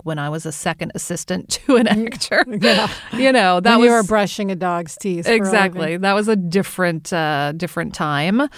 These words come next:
Speaker 1: But, you know, once we started working as writers, then you suddenly, uh, sort of enter a different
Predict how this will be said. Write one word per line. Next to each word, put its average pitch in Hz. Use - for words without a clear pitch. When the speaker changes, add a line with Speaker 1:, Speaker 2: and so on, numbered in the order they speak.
Speaker 1:
But, 196
you 226
know, 214
once 269
we 311
started 202
working 185
as 143
writers, 165
then 220
you 208
suddenly, 165
uh, -
sort 185
of 170
enter 202
a 190
different 185